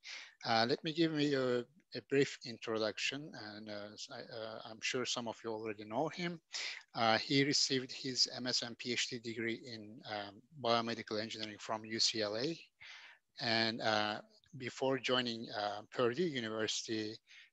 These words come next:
he worked, uh, uh, in Saint Jude, uh, Medical's implantable electronic systems division. And, and I believe in U C L A, he worked in the area of neuro, neuroengineering and microfabrication under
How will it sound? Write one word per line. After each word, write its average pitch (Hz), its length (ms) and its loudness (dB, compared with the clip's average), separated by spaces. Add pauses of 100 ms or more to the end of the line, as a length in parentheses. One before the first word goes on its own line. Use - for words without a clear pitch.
(120)
he 117 300 -4
worked, 123 380 4
uh, 110 280 0 (420)
uh, 104 320 -4 (380)
in 113 320 -4
Saint 117 400 0
Jude, 127 240 0 (100)
uh, 107 260 2
Medical's 110 800 0
implantable 113 720 -6
electronic 107 460 -4
systems - 840 0 (640)
division. 120 600 2 (400)
And, 104 400 -2
and 104 360 -2 (140)
I 113 140 0
believe 131 360 6
in 117 260 -8 (280)
U 117 140 -4
C 113 220 4
L 113 160 2
A, 113 300 -2 (260)
he 113 240 0
worked 117 400 0
in 120 160 -16
the 120 100 -8
area 113 220 0
of 104 160 -4
neuro, 117 340 -2 (160)
neuroengineering 113 760 -4
and 104 120 -10 (120)
microfabrication 113 880 -6
under 110 440 -2